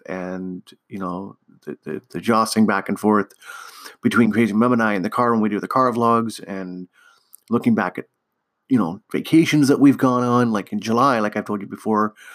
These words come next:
we're going to Mexico, Crazy Mom and I. And, you know, to quote Dutch from R D R two, "I've got a plan, John. You just gotta have faith." Uh, I'm gonna have it ha-, make it happen. I, uh,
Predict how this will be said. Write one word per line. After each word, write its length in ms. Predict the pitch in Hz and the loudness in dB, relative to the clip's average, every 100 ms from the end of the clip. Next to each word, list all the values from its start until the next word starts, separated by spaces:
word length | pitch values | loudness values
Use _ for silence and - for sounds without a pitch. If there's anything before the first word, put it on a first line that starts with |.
| - _ - | -20 _ -6
we're 140 | 113 117 | 0 2
going 180 | 117 | 2
to 60 | 117 | 4
Mexico, 440 | 123 - 131 90 | 2 0 -4 -6
Crazy 320 | - 95 92 87 | -6 -8 -8 -10
Mom 180 | 87 | -10
and 100 | 82 | -8
I. 200 | 80 78 - - - _ - | -10 -12 -20 -20 -20 _ -10
And, 520 | 95 92 87 90 87 - | -8 -6 -8 -10 -12 -10
you 100 | 92 | -6
know, 220 | 95 98 | -6 -8
to 80 | - | -12
quote 360 | - 117 110 104 | 0 0 2 0
Dutch 260 | 123 123 | -2 -2
from 180 | - 110 | 0 2
R 120 | 113 | 4
D 120 | 117 117 | 4 2
R 120 | 110 | 0
two, 280 | - 139 107 | 4 4 4
"I've 160 | 110 | 0
got 200 | 113 117 | 0 0
a 40 | 120 | -2
plan, 560 | - 135 123 95 95 | -2 0 0 -2 -8
John. 520 | - 92 92 107 110 110 _ - - - _ _ - | -4 -2 -2 -4 -8 -14 _ -20 -20 -20 _ _ -14
You 120 | 113 | -10
just 180 | 98 - | -10 -8
gotta 240 | 90 - | -10 -10
have 340 | - 101 104 | -8 -4 -4
faith." 720 | - - 113 - _ _ - - _ _ _ _ _ _ 110 | -6 -2 -2 -2 _ _ -20 -20 _ _ _ _ _ _ -4
Uh, 320 | 110 104 - | 0 0 0
I'm 240 | 113 127 127 | 0 2 2
gonna 120 | 135 | 2
have 220 | 127 131 | 0 -4
it 60 | 123 | -4
ha-, 120 | 120 | -4
make 180 | 123 127 | 0 0
it 80 | 127 | 2
happen. 360 | 127 131 - - _ _ _ _ _ _ - | -2 -4 -12 -16 _ _ _ _ _ _ -10
I, 420 | 101 98 101 101 | -8 -6 -6 -6
uh, 360 | 101 98 95 | -4 -2 -2